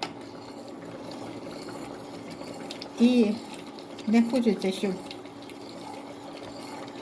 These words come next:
спекло руки, можна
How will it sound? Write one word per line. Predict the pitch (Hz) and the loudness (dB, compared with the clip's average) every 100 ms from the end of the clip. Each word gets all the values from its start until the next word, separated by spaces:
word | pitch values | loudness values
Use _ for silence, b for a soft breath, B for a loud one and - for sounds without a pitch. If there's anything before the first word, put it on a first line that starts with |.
| - - - - - - - - - - - | -10 -10 -10 -10 -8 -8 -8 -10 -10 -8 -8
спекло | - 214 214 196 214 | 4 4 6 6 8
руки, | 330 - 190 190 - - | 6 6 2 0 -4 2
можна | 415 427 349 | 6 6 4